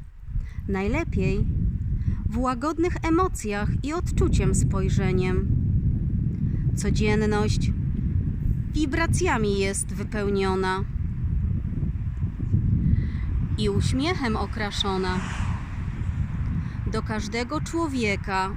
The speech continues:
smutnego, nawet do bezdomnego, bo schody życiowe często nam się zdarzają. Jak w amfiteatrze,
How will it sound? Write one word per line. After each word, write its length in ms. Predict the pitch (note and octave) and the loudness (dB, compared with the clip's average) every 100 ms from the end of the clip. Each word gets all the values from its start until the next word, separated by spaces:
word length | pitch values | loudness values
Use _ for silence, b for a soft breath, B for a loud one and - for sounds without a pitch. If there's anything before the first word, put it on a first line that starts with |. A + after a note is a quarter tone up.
| - - - - - | -2 0 0 0 -2
smutnego, 1000 | - G#3+ G3+ - G3+ G3+ G3 G3 G3 F#3+ - - - - - - - - - - - - - - B B | -2 -2 -2 -2 -2 0 0 0 -2 -2 -4 -6 -6 -6 -8 -6 -6 -6 -8 -10 -10 -10 -10 -10 B B
nawet 540 | G#3 G#3+ G#3 G3+ G#3 F#3 | -2 0 0 0 -4 -4
do 160 | G#3 | -4
bezdomnego, 960 | F#3+ G3+ F#3+ F#3+ G3+ A3 D4 G3+ F3+ F#3 - - - - - - - - - - - B B B | -4 -6 -4 -4 -2 -2 -2 -2 -2 -6 -8 -6 -4 -4 -4 -2 -4 -6 -14 -18 -20 B B B
bo 180 | F#3 G3 | -10 -8
schody 440 | - E4+ G4 A#3 | -6 -4 -2 -2
życiowe 720 | G3+ G#3 - G3 F3+ F#3 G3 C4+ - - - - - - - - - - B B B | -2 -4 -4 -4 -4 -4 -4 -6 -12 -18 -18 -20 -20 -20 -16 -16 -16 -20 B B B
często 420 | - G#4+ - F4 | -8 -6 -6 -4
nam 220 | A#3 G3 G3+ | -2 -2 -2
się 260 | G#3+ G3 | -2 -2
zdarzają. 840 | F#3 G3 F#3+ G3 F#3 F#3 F3+ F#3 F#3 - - - - - - B B B | -2 -4 -4 -2 -2 -2 -2 -4 -6 -10 -20 -20 -20 -20 -20 B B B
Jak 420 | G3+ G#3 G3+ A3 G#3 | -4 -2 -2 -4 -10
w 80 | - | -4
amfiteatrze, 1080 | G3+ G3+ - G3 A3+ D4+ E4+ - G#3 G3 | -2 -2 -6 -6 0 0 -2 -6 -4 -4